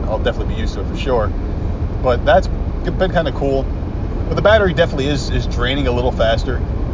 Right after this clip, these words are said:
I was wondering for maybe, like, an hour. It went down, like, twelve percent, which is unheard of on an iPad.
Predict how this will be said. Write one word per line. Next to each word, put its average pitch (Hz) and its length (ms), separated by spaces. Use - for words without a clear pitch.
I 131 60
was 131 120
wondering 135 220
for 127 60
maybe, 117 340
like, 110 120
an 113 80
hour. 120 300
It 151 40
went 147 160
down, 143 120
like, 127 120
twelve 143 200
percent, 123 300
which - 140
is - 120
unheard 120 340
of 123 100
on 120 60
an 117 260
iPad. 120 220